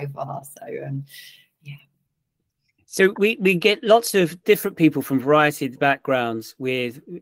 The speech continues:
Speaker 2: this inspiring story, where they've come from, where they're going to, challenges they've faced. Now, we always ask them, "Do you have a quote that you live by, a statement, a poem?" We've had a lovely poem from Doctor Naomi Murphy.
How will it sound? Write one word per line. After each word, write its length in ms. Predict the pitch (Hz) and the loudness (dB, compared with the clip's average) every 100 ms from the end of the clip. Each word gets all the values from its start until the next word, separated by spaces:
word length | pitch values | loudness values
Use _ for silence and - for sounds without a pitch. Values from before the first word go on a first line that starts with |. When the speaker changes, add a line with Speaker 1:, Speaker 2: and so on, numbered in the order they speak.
| _ | _
Speaker 2:
this 200 | 156 147 | 0 4
inspiring 580 | 160 139 - 143 139 131 | 4 2 0 2 2 0
story, 420 | 120 - 120 110 | -6 -4 -2 -2
where 220 | 110 139 | -2 0
they've 160 | 143 135 | 0 -2
come 240 | - 143 135 | -4 -4 -2
from, 320 | - 165 165 | 2 2 4
where 140 | 151 | 0
they're 140 | 135 127 | -2 -4
going 360 | 135 127 123 | -2 -4 -4
to, 360 | 113 - 139 139 _ _ | -6 -2 0 0 _ _
challenges 500 | - 147 143 127 127 | -2 0 0 -2 -6
they've 180 | 131 120 | -6 -6
faced. 440 | - 123 107 - _ - - _ | -6 -6 -6 -12 _ -20 -20 _
Now, 80 | 151 | 4
we 140 | 175 | 6
always 320 | 220 208 175 | 8 6 6
ask 340 | 180 175 160 - | 4 4 2 -2
them, 200 | 143 131 | -2 -2
"Do 120 | 165 | -2
you 140 | 165 | -2
have 180 | 156 156 | -2 -6
a 60 | 139 | -8
quote 500 | - - 175 175 175 | -16 -4 0 0 -2
that 140 | 160 | -6
you 100 | 151 | -2
live 240 | 151 147 | -2 -2
by, 440 | - 147 143 143 143 | -2 -2 -2 -4 -6
a 100 | 143 | -10
statement, 640 | - - 151 147 156 139 139 | -12 -6 -2 0 -2 -6 -6
a 60 | - | -12
poem?" 580 | _ 160 165 156 117 110 _ _ - | _ 0 4 4 0 -10 _ _ -12
We've 100 | 127 | -6
had 140 | 135 | -4
a 40 | |
lovely 280 | 139 147 135 | -2 -2 -4
poem 340 | 131 139 127 120 | -4 -4 -4 -6
from 220 | 127 117 | -10 -6
Doctor 320 | 135 - - | -6 -8 -8
Naomi 360 | 127 123 120 117 | -6 -4 -4 -4
Murphy. 460 | 117 120 - 113 | -4 -8 -10 -14